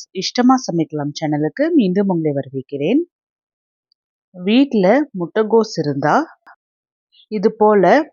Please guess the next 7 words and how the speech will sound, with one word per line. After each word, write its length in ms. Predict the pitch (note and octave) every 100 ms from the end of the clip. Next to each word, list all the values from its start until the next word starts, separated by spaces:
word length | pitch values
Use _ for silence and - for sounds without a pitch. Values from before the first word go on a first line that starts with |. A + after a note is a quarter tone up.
| F3 E3
மஞ்சூரியன் 600 | F#3 G3+ A#3 A3+ F#3 D#3+
செஞ்சு 320 | E3+ D3 F3 D4 -
சாப்பிடலாம், 640 | D3 D3 D#3+ C#3+ D3 B3 A3
நல்ல 280 | D3 D#3+ A#3+ A#3+
டேஸ்டா 380 | D#3 D#3 - D3
இருக்கும். 360 | - - G#3+ D#4+ _ _ - - - A3
இந்த 220 | C4